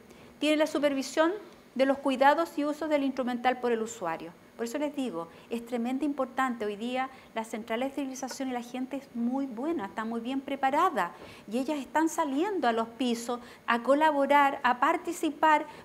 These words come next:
para que ese producto, que son sus instrumentales, sean bien manejados a nivel asistencial, en las unidades de enfermería, en los pabellones. Programan entonces la capacitación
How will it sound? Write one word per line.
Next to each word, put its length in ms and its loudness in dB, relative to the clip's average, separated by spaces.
para 300 2
que 360 -4
ese 540 0
producto, 680 -2
que 120 -8
son 240 -4
sus 240 -8
instrumentales, 1040 0
sean 480 2
bien 200 4
manejados 680 2
a 80 -2
nivel 320 -2
asistencial, 880 0
en 100 4
las 100 4
unidades 380 0
de 60 -6
enfermería, 720 -2
en 80 0
los 120 0
pabellones. 720 2
Programan 560 4
entonces 420 0
la 140 2
capacitación 800 -2